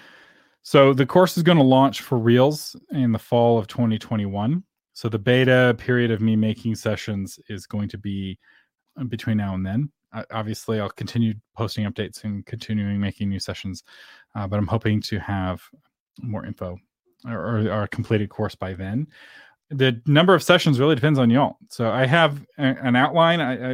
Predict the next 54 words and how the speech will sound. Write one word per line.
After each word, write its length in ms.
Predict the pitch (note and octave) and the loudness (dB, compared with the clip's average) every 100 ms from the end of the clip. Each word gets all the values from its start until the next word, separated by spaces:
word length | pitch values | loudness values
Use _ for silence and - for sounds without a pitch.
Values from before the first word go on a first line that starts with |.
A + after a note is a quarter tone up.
| B2+ | -8
if 160 | C3 | -8
you 80 | C3+ | -8
click 260 | B2+ E3+ D#3+ | 0 0 2
the 80 | C#3+ | 2
link 220 | C#3 C3+ | 2 2
down 220 | C3 B2 | 4 4
here, 440 | A2 C3 C3 C#3+ - - - _ | 4 4 4 4 0 -14 -20 _
it'll 100 | A2+ | -2
take 220 | - B2 | 2 2
you 80 | C3 | 2
to 80 | A#2+ | 2
the 80 | A2 | 2
topics 440 | - A#2+ C#3 - | 2 2 2 0
I'm 80 | A#2+ | 2
gonna 140 | G#2+ | 2
cover 260 | - A2 A2 | 0 -2 -2
for 160 | - | -4
sure. 460 | G2+ - A#2 B2 D#3+ _ _ _ _ _ _ _ _ _ | -6 -2 0 0 -2 _ _ _ _ _ _ _ _ _
But, 280 | A#2+ A2 - _ | -2 -2 -4 _
you 80 | A#2+ | -10
know, 60 | A2+ | -10
if 140 | - | -8
people 200 | - B2 | -6 -4
have 120 | A#2+ | -4
a 60 | B2 | -4
bunch 180 | A#2+ A#2 | -4 -6
of 60 | |
questions 360 | - B2 - A2 | -6 -4 -2 -2
on 180 | G#2+ G2+ | -2 -4
something 440 | - G2+ A2 G#2 | -4 -4 -2 -2
that 120 | G2+ | -2
I 80 | F#2+ | -2
wasn't 360 | A2 A#2+ A2 - | 0 -2 -4 -8
planning 280 | - A#2 A2 | -2 0 0
on 80 | |
doing 140 | G#2 G2+ | 0 -2
a 40 | |
video 240 | F#2+ C3 F#2+ | -2 -2 -2
on, 180 | F2 | -2
I'll 140 | A2 G#2+ | -4 -4
do 120 | A2 | -2
a 60 | A2 | 0
video 260 | A#2 A#2 | 0 0
on 180 | E2+ F2 | -2 -8
it, 40 | |
and 100 | E2 | -8
that 120 | F#2 - | -10 -8
will 100 | F#2+ | -10
increase 360 | E2+ G#2 F#2 | -8 -8 -8
the 60 | F2 | -10
number 140 | E2 | -12
of 80 | D2+ | -14
sessions. 640 | - E2+ - - - - _ | -14 -14 -16 -20 -20 -20 _
So 380 | - E2+ D#2+ | -10 -8 -10